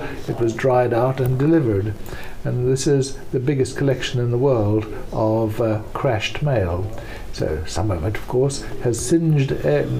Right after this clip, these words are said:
edges because the plane crashed on the mountain in Peru.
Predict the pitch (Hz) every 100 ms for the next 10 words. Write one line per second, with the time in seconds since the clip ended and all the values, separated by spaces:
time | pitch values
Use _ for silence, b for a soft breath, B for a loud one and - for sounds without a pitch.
0 | - 165 156 127 117 143 - B - 139
1 | 135 - 123 - 151 143 135 135 - -
2 | - 147 143 - 143 131 123 131 147 -
3 | 120 135 135 - 175 220 226 117 107